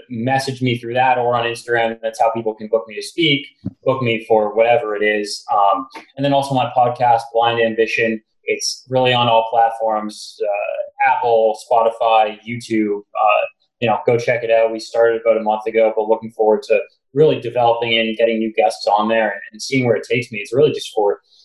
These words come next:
you know, building relationships like this. It's a lot of fun. And so, you know, everything I'm doing is a journey. Feel free to reach out, you know, especially if you message me over Instagram. I, you know, unless for some reason I miss it,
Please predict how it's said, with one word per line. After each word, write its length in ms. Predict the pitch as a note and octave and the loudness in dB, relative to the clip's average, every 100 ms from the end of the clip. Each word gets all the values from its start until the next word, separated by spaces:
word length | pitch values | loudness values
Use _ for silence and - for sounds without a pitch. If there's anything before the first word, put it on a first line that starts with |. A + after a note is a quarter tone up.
| _ | _
you 80 | A#2+ | -6
know, 80 | - | -2
building 360 | B2+ C#3 D3+ | 0 0 0
relationships 800 | C3+ B2+ D3 - D#3 - C#3 - | 0 0 0 -2 -4 -4 -6 -4
like 200 | B2 A#2 - | -4 -2 2
this. 200 | - A#2 | 2 2
It's 260 | - - G#2 | -6 -14 -2
a 60 | |
lot 180 | A2+ A2+ | 2 2
of 100 | A2+ - | -2 -6
fun. 320 | G#2+ G#2+ G#2+ | 0 0 -2
And 140 | G2+ F#2 | -14 -18
so, 300 | - G2+ G2 - _ _ - _ - | -4 -2 -2 -6 _ _ -20 _ -4
you 80 | F#2+ | -4
know, 60 | - - | -4 -6
everything 320 | B2+ C#3 C#3 | -2 -2 0
I'm 100 | C3 | -2
doing 200 | B2+ B2+ | 0 0
is 80 | A#2+ | 0
a 80 | A2+ | -2
journey. 360 | A2+ A2 G#2+ G#2 | -2 -2 -2 -4
Feel 260 | - A#2+ | -2 -2
free 160 | A#2+ A#2+ | 0 -2
to 60 | |
reach 260 | A2 A2+ - | 0 -2 0
out, 220 | A2 G#2+ | 2 4
you 380 | A#2 - _ - | 0 -6 _ -4
know, 40 | |
especially 460 | A2 - D3 C#3+ C#3+ | -4 -2 -2 0 0
if 100 | - | -2
you 80 | A#2+ | -2
message 340 | A#2+ A#2+ A#2+ | -2 -2 -4
me 100 | B2 | -2
over 160 | A#2 A2+ | 2 0
Instagram. 580 | A2 - A2+ A2 G#2+ A2 | -2 -4 0 0 0 0
I, 160 | G#2 G2+ - - | 0 -2 -6 -10
you 60 | |
know, 20 | G2+ - | -12 -6
unless 280 | B2+ C3 - | -2 -2 -2
for 100 | A#2+ | -4
some 180 | B2+ | -2
reason 200 | A#2+ A2+ | 0 -2
I 120 | G#2 G2+ | -4 -2
miss 200 | G#2+ | -2
it, 100 | - | 0